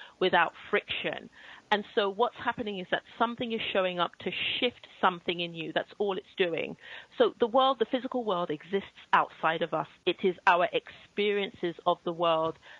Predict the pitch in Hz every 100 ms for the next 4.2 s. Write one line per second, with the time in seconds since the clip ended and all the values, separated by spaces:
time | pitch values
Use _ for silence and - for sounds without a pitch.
0 | - 175 - 175 156 160 - 202 - 165
1 | - - - - _ 185 190 202 202 208
2 | - - - 285 262 - 170 160 180 -
3 | 180 - - 180 160 170 - - 185 170
4 | 185 180